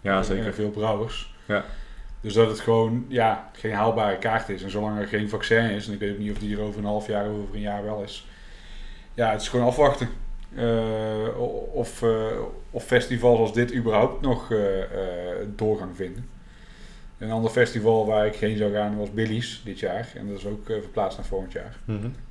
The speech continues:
Speaker 2: Dat is natuurlijk in Antwerpen, waar het nu nog steeds code oranje is. Dus het is, eh, ja, het is, eh, natuurlijk goed dat ze het, eh, het afblazen. Ehm, maar goed, ja, wat in het vat zit, eh, verzuurt niet. Doorgaans.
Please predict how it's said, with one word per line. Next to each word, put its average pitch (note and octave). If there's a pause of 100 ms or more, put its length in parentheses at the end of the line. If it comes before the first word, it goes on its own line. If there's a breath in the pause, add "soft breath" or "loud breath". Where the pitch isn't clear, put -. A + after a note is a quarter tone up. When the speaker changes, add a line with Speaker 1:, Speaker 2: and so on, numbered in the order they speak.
(180)
Speaker 2:
Dat G#2+
is -
natuurlijk G2+
in F#2
Antwerpen, G2 (720 loud breath)
waar F#2+
het F2
nu G2+
nog G2
steeds G2
code G#2
oranje G2+
is. -
Dus F2+
het -
is, -
eh, - (200)
ja, G#2 (260)
het G2
is, -
eh, G2+ (340)
natuurlijk -
goed G#2
dat G2
ze -
het, F#2+
eh, G2 (840 loud breath)
het A#2+
afblazen. A#2 (1200 loud breath)
Ehm, C3+ (1080)
maar A#2+
goed, B2+
ja, B2
wat A2+
in A#2+
het G#2+
vat A#2+
zit, -
eh, A2+
verzuurt G#2+
niet. G#2+ (540)
Doorgaans. G2+